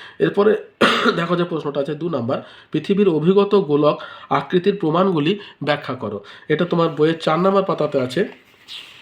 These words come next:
অভিগত, আহ, আকৃতির সপক্ষে প্রমাণ। এ দেখো প্রথমে এক নাম্বার আছে অসম ওজন, তারপরে দেখো ভূগোলকের আকৃতি, চার নাম্বার পাতায় দুটো দেওয়া আছে,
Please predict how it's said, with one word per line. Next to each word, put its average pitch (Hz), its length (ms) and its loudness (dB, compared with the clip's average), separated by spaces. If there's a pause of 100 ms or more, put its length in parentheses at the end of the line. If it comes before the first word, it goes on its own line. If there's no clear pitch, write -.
(420)
অভিগত, 143 520 2 (140)
আহ, 139 240 2 (480)
আকৃতির 139 540 -4 (120)
সপক্ষে 139 440 -2
প্রমাণ। 131 300 2 (280)
এ 139 80 4
দেখো 139 240 2
প্রথমে 151 380 0
এক 147 180 -2
নাম্বার 151 200 0
আছে 143 400 0
অসম 147 640 -2 (220)
ওজন, 147 320 2 (420)
তারপরে 135 260 0
দেখো 143 460 2
ভূগোলকের 143 540 2
আকৃতি, 147 480 -2
চার 143 200 -2
নাম্বার 143 200 0
পাতায় 147 260 0
দুটো 135 240 -2
দেওয়া 156 220 0
আছে, 156 200 0